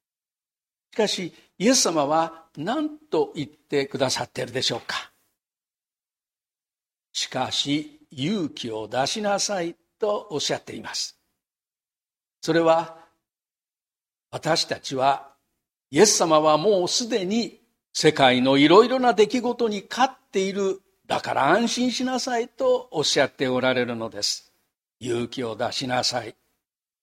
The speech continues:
勇気を出して人々を助けたお話があります。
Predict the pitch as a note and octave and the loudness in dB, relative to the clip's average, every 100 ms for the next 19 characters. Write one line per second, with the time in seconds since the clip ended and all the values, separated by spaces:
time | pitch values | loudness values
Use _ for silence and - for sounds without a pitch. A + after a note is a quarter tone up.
0 | _ _ _ _ _ _ _ _ _ _ | _ _ _ _ _ _ _ _ _ _
1 | _ _ _ _ _ _ _ F#3+ B3+ A#3+ | _ _ _ _ _ _ _ 0 2 4
2 | D3 D3 D3 - C#3+ B2+ - _ _ _ | 4 6 4 4 0 0 -4 _ _ _
3 | _ - A3 F3 D3 B2+ B2+ E3 - - | _ 4 6 6 6 2 4 2 2 0
4 | A3+ E3+ C3+ C3 D3+ D#3 D#3+ D3 C#3+ C#3+ | 2 4 4 4 0 0 0 4 4 4
5 | C#3 B2+ - - - | 2 0 -2 -6 -10